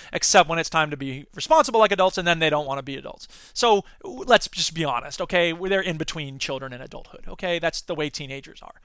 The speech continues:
So I call them students. Um, so the students are responding to the B H I, right? There's this back and forth. And I,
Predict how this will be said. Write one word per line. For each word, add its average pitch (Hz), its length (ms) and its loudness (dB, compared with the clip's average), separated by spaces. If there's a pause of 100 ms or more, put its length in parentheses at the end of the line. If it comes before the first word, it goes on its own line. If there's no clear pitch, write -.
So - 280 -6
I 170 100 8
call 165 180 4
them 139 100 -4
students. - 400 -10 (1040)
Um, 208 340 8 (680)
so 247 180 6
the 208 120 -2
students 302 580 0
are 214 160 2
responding 190 580 6
to 170 80 0
the 151 80 -6
B 160 120 2
H 143 180 0
I, 120 240 -4
right? 135 180 -6
There's 156 200 -6
this 156 160 -2
back 160 280 2
and 151 140 -10
forth. - 500 -18
And 165 500 -4 (560)
I, 311 220 6